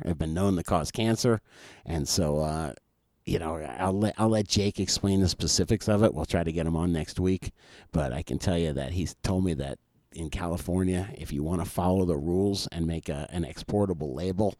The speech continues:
uh, you pretty much are stuck. And you're using anything <laughs> that's not, like, uh, anything harsher than drinking water, you have to put that on there. And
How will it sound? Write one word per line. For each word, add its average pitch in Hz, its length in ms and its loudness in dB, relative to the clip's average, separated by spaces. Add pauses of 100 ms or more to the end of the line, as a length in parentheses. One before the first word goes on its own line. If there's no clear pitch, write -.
(440)
uh, 60 260 -4
you 71 140 -8
pretty 95 260 2
much 82 240 -2
are 57 60 -6
stuck. - 440 -4
And 98 120 0
you're 87 100 2
using 87 380 0
anything 95 560 0
<laughs> - 20 0
that's - 240 2
not, 113 340 2
like, 95 240 -6
uh, 82 240 -6
anything 107 500 0 (100)
harsher 101 480 2
than 85 160 -4
drinking 95 420 0
water, 113 360 2 (320)
you 80 100 -4
have 80 120 -2
to - 60 -4
put - 240 0
that 60 160 -6
on 60 240 -4
there. 67 200 -6 (360)
And 76 240 -6